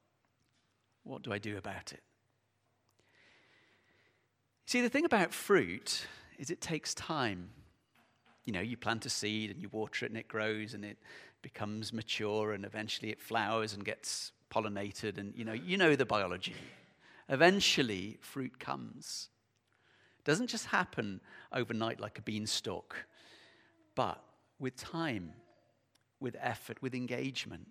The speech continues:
What's fruiting in your life, for good or bad?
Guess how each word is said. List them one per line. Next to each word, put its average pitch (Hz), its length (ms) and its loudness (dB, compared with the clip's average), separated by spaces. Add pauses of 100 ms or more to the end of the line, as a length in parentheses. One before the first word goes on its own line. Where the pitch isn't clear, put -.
(240)
What's 240 600 -4 (1000)
fruiting - 600 0
in 117 120 -2
your 117 140 0
life, 120 720 0
for - 200 -2
good 202 380 8
or 180 160 -4
bad? 208 440 -2